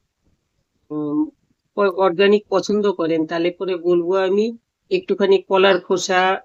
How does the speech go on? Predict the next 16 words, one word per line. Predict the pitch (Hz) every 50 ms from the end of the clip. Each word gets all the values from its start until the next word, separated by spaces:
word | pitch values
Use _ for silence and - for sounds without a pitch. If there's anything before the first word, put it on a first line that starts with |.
| _ _ _ - -
উম, | 180 175 175 170 170 165 339
শুকিয়ে | 165 - - 202 190 - - 190 185 185 185 180 175 170
গুঁড়ো | 160 156 190 185 185 170
করে | 170 175 165 170 170
রেখে | 160 175 160 - 180
দেবেন, | 160 170 170 160 170 165 165
বা | 160 175 175
কেটে | 175 - 202 202 196 208
কেটে | 196 - 196 - 202 190
কলার | 190 196 185 185 180 175
খোসা | _ - - 202 196
কেটে | - - 220 208 208 226 214
কেটে | 202 214 202 - 226 226
রোদে | 220 214 180 180 175
শুকিয়ে | - - 160 156 - 160 156 151
নেবেন, | 151 147 131 135 135 135